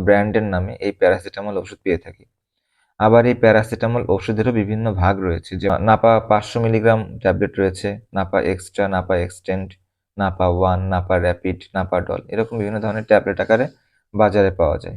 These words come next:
সেই সাথে রয়েছে নাপা বিভিন্ন ধরনের সিরাপ। প্রশ্ন হচ্ছে, কোন সমস্যার ক্ষেত্রে কোন নাপা ট্যাবলেট আমরা চুজ করব, তা আমাদের জানতে হবে। একজন আশি কেজি ওজনের ব্যক্তি বা একজন পঞ্চাশ কেজি ওজনের ব্যক্তিকে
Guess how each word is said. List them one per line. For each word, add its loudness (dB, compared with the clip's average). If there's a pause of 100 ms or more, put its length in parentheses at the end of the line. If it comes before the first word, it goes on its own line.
সেই 0
সাথে 2
রয়েছে 4
নাপা 2
বিভিন্ন -2
ধরনের 0
সিরাপ। 0 (640)
প্রশ্ন 2 (100)
হচ্ছে, -8 (540)
কোন 6 (140)
সমস্যার 2
ক্ষেত্রে -4 (260)
কোন 6 (160)
নাপা 2 (100)
ট্যাবলেট 2
আমরা -2
চুজ -6 (100)
করব, -4 (220)
তা 4 (140)
আমাদের -2
জানতে -2
হবে। -12 (800)
একজন 2 (140)
আশি -2
কেজি 4
ওজনের 2
ব্যক্তি -2 (380)
বা 4
একজন 0 (120)
পঞ্চাশ 0 (100)
কেজি 2
ওজনের 2
ব্যক্তিকে -8